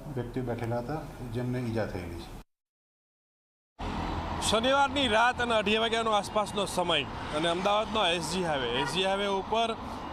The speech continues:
Speaker 2: પેલેડિયમ મોલ જે આવેલો છે, આ પેલેડિયમ મોલ છે, એની સામેનો ત્યાં ઓવરબ્રિજ આવેલો છે. આ ઓવરબ્રિજ ઉપર એક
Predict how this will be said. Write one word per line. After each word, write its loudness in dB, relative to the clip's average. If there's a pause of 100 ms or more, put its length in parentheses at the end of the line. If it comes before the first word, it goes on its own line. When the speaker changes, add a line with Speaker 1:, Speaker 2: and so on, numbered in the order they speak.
Speaker 2:
પેલેડિયમ 2
મોલ 0
જે 0
આવેલો 0
છે, -2
આ 2
પેલેડિયમ -2
મોલ 0
છે, -2
એની -2
સામેનો 0
ત્યાં 2
ઓવરબ્રિજ 2
આવેલો 0
છે. -2
આ 4
ઓવરબ્રિજ -2
ઉપર 0 (340)
એક 0